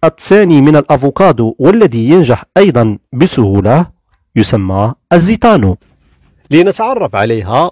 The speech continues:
وعلى طريقة تمييزها ونكمل الحلقة. هذا هو صنف الزيتانو. للإشارة فأنا اخترت لكم الزيتانو والفويرتي لأنهما الأصناف الأكثر انتشارا في بلادنا العربية مع الهاس،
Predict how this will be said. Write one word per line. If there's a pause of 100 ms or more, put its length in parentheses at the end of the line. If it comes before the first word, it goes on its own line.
وعلى
طريقة
تمييزها
ونكمل (120)
الحلقة. (320)
هذا
هو
صنف (140)
الزيتانو. (220)
للإشارة
فأنا
اخترت
لكم (100)
الزيتانو
والفويرتي
لأنهما
الأصناف
الأكثر (120)
انتشارا
في
بلادنا (120)
العربية
مع (140)
الهاس،